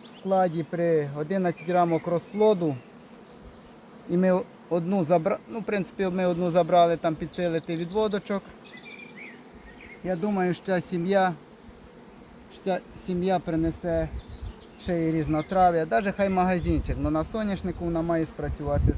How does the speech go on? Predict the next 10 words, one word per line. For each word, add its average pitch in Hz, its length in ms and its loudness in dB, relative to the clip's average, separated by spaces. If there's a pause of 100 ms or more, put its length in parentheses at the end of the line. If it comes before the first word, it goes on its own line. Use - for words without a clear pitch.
супер. - 320 2 (640)
І 254 240 -4
що 240 500 0 (640)
можна 196 280 2
зробити 190 400 0
короткий 196 760 0 (120)
по 185 140 0
всіх? 165 540 -4 (1000)
В - 20 -20
принципі, 196 920 0